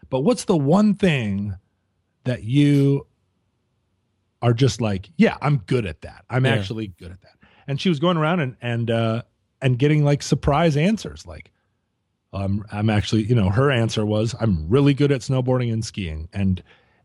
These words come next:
Speaker 1: everything else in my life, photography,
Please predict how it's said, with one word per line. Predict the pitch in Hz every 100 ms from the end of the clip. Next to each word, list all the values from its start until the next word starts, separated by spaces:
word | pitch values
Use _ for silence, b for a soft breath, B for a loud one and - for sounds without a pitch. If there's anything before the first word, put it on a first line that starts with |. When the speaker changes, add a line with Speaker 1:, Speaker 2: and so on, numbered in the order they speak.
| -
Speaker 1:
everything | 147 175 175 160
else | 156 143
in | 147
my | 139
life, | 139 135 139 135
photography, | - 92 - 147 147 139 - 143 139 139 135